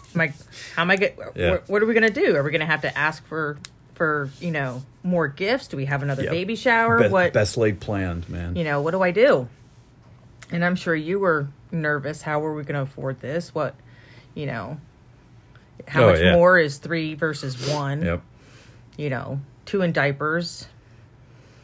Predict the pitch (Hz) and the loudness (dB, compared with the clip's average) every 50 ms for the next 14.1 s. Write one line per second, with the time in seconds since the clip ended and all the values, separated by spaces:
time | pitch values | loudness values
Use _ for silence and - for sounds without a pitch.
0 | - - - - - - - - - 147 139 - - - 80 131 139 - - - | -20 -20 -20 -20 -20 -20 -20 -14 -10 -8 -8 -6 -8 -8 -10 -12 -12 -14 -20 -20
1 | - _ _ _ - - 143 143 143 147 135 127 - 135 127 131 135 - - 160 | -20 _ _ _ -12 -8 -4 -2 -2 -2 -2 -2 -4 -4 -6 -6 -8 -8 -6 -6
2 | 147 135 135 135 135 135 135 143 135 139 - 185 190 185 170 151 127 117 92 117 | -4 -4 -2 -2 -2 -2 -4 -4 -6 -4 0 0 2 2 2 0 -2 -4 -4 -4
3 | 135 143 131 - - 147 - 135 - - 139 143 135 139 - 180 180 180 175 160 | -2 -2 -4 -4 -6 -10 -12 -10 -10 -8 -6 -6 -6 -4 -4 -2 -2 0 -2 -2
4 | 147 147 143 151 147 151 139 - 143 139 143 - 208 208 214 208 185 165 147 147 | -2 -2 -4 -4 -6 -6 -8 -8 -10 -10 -8 -2 -2 0 0 2 0 0 0 0
5 | 135 131 131 - 110 71 - - - - - - - 113 135 143 135 139 123 117 | -2 -4 -6 -8 -12 -12 -12 -14 -16 -14 -6 2 6 8 8 8 8 6 6 6
6 | 117 98 - - 110 92 - - 90 85 - 92 90 87 87 85 80 76 76 80 | 6 6 6 2 -2 -2 -2 -4 -6 -6 -4 -2 0 0 2 0 0 0 0 -2
7 | 80 76 - - - 73 - - 82 80 78 80 78 78 76 - - 85 78 73 | -2 -2 -6 -8 -10 -6 -2 -2 0 0 0 0 0 -2 -4 -4 -4 -4 -4 -4
8 | - - - - - - - _ - - - - _ - - - _ - - - | -6 -8 -14 -14 -20 -20 -20 _ -20 -20 -20 -20 _ -20 -20 -20 _ -20 -20 -20
9 | _ - - - - - - 98 87 80 78 73 73 71 - - - - - - | _ -20 -20 -20 -16 -10 -6 -4 -4 -2 -2 -4 -4 -8 -12 -16 -20 -20 -20 -12
10 | - 170 160 151 165 165 - - - - - - _ _ - - - - 95 - | -6 -6 -4 -4 -6 -8 -10 -14 -20 -20 -20 -20 _ _ -20 -18 -10 -6 -2 -2
11 | 107 - 90 - - - 98 90 - - 92 87 87 85 - 85 80 78 80 80 | 0 0 -2 -4 -2 0 0 0 -2 -2 -2 -2 -2 -2 -4 -8 -8 -6 -4 -4
12 | 78 - - - - - - - _ - _ - - - - - - - _ _ | -6 -6 -8 -16 -18 -20 -20 -20 _ -20 _ -20 -20 -20 -20 -20 -20 -20 _ _
13 | - - - - - - _ - - - - 117 92 80 73 69 69 69 67 69 | -20 -20 -20 -20 -20 -20 _ -20 -18 -10 -6 -4 -4 -2 -4 -4 -6 -8 -8 -8
14 | 69 | -8